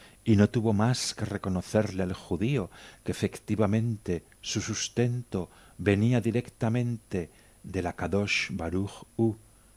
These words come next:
y el Yehudí tuvo todo lo necesario para la festividad de Pesaj con gran abundancia. Por lo tanto,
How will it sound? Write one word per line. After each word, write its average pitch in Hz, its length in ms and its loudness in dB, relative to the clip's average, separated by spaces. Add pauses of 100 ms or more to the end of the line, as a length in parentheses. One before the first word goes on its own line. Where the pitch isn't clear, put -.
(280)
y 85 120 -6
el 78 120 -4
Yehudí 82 540 0 (400)
tuvo 78 360 2 (360)
todo 127 280 10
lo 127 80 2
necesario 92 720 0 (280)
para 92 180 2
la 90 80 2
festividad 90 680 0
de 113 180 -4
Pesaj 87 460 0 (380)
con 85 220 -2
gran 85 360 -2 (260)
abundancia. 78 840 -6 (1900)
Por 80 240 0
lo 80 100 -6
tanto, 107 520 2